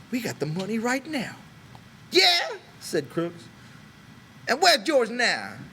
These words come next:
In town? In a whorehouse? That's where your money's going. Jesus, I've seen it happen too many times. Seen too many guys with land in their head.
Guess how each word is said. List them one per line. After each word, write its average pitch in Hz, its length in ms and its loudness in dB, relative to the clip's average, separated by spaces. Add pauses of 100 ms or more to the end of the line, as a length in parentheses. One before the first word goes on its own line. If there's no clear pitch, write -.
(300)
In 180 220 2
town? 214 600 4
In 220 140 4
a 160 80 2
whorehouse? 202 960 2 (260)
That's 220 300 6
where 196 120 0
your 170 180 0
money's 180 380 0
going. 139 400 0 (680)
Jesus, 110 760 -2 (400)
I've - 120 -12
seen 123 220 -8
it 95 100 -10
happen 131 320 0
too - 160 -2
many 233 160 -2
times. 107 680 -4 (360)
Seen 131 180 -4
too 208 180 -2
many 214 160 -2
guys 175 400 4
with 135 100 -8
land 160 280 0
in 147 80 -4
their 143 140 2
head. 123 400 0